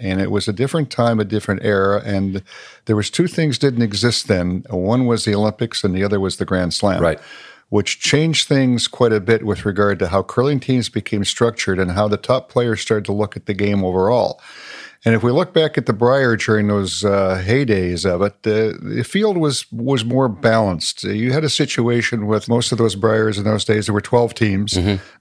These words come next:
Speaker 1: Certainly out of the twelve teams, probably eight or nine had a chance. You just didn't know for sure who might come out at the end of the day. And as a result, there was a huge,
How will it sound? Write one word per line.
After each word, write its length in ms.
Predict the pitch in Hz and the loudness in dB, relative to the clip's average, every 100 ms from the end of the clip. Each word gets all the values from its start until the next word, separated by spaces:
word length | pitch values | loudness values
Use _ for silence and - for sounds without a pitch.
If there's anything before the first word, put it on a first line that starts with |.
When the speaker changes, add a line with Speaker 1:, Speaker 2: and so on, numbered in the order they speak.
| - | -2
Speaker 1:
Certainly 580 | - 196 196 170 160 156 | 4 4 4 2 4 4
out 80 | 147 | 4
of 60 | |
the 80 | 127 | 2
twelve 340 | - 135 123 | 2 4 4
teams, 520 | - 123 107 101 - - - | 2 2 2 2 -2 -4 0
probably 360 | 180 180 165 | 2 4 4
eight 140 | 151 127 | 2 4
or 100 | 127 | 4
nine 280 | 123 120 110 | 4 2 2
had 160 | 104 | 2
a 60 | 92 | 0
chance. 540 | - 117 98 104 - - - | 0 0 0 -2 -6 -6 -6
You 280 | 120 143 156 | -2 0 0
just 240 | 170 - | 0 0
didn't 220 | 160 147 | -2 2
know 160 | 151 143 | 0 2
for 100 | 139 | 0
sure 280 | - 147 127 | 2 2 2
who 200 | 135 123 | 2 4
might 240 | 117 107 | 2 0
come 180 | - 104 | 0 2
out 140 | 104 | 2
at 120 | 101 | 0
the 80 | 110 | -2
end 100 | 101 | -2
of 60 | 90 | -2
the 80 | 90 | -2
day. 260 | 98 95 | 0 0
And 80 | 113 | 0
as 120 | 139 | 2
a 60 | 196 | 2
result, 480 | 185 143 156 143 - - - - - | 2 2 2 2 -4 -20 -20 -14 -2
there 100 | 135 | 0
was 80 | 120 | 2
a 20 | |
huge, 600 | 151 156 143 127 - | 2 2 0 -2 -6